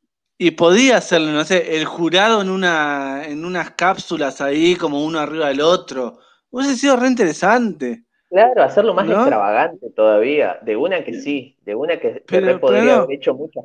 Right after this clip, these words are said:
Speaker 2: cosas. Pero no, eh, eh, de hecho, es como que si vos ves la presentación de este año y agarrás la presentación de cualquier otro año, <laughs> solo cambian, o sea, solo te das cuenta la época por las películas que usa.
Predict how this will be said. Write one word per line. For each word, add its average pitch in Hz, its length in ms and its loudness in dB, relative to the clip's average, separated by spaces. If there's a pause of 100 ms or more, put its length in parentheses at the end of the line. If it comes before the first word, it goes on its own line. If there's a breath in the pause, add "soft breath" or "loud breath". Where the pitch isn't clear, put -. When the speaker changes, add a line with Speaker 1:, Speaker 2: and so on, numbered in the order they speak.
Speaker 2:
cosas. 104 400 -2 (140)
Pero 170 240 2
no, 254 280 2
eh, 208 180 4
eh, 170 100 -2
de 180 120 2
hecho, 214 300 2
es - 120 2
como 208 200 0
que 156 160 2
si 156 120 -6
vos 175 120 4
ves 185 120 2
la 165 140 2
presentación 127 720 -6
de 120 80 -4
este 131 260 -2
año 110 460 -4 (540)
y 110 120 0
agarrás 120 360 4
la 143 140 2
presentación 120 600 0
de 113 160 -2
cualquier 110 420 2
otro 107 260 4
año, 151 260 0
<laughs> - 1400 -16
solo 185 240 0
cambian, 160 380 0
o 131 80 0
sea, 139 140 0
solo 214 240 0
te 175 80 0
das 170 100 0
cuenta 196 300 -2
la 127 120 0
época 180 400 -4
por 120 120 -6
las 110 140 -8
películas 147 600 -2
que 117 120 -4
usa. 139 440 -4